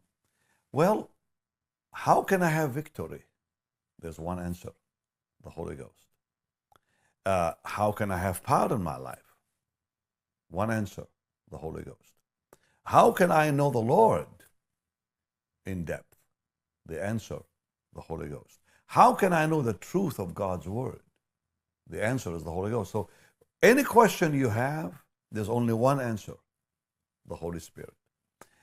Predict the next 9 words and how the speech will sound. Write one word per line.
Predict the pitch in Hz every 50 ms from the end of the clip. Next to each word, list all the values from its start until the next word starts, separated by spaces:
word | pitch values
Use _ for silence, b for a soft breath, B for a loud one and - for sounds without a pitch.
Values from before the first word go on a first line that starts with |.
| b b b b b _
And | 135 135 139
I | 139 135
think | - - 226 254 247 -
it's | 165 - - -
important | 123 123 117 - 156 196 196 170 151 131
that | 123 123
we | 117 135 131
understand | 120 120 117 110 95 - - 156 156 139 110 107 120 135 - - _ _ _ _ _ _ _ _ _ _ _ _ _ _ _ _ _ _ _ _ _ _
that | 120 113 131 156 143 135 135 127 - - -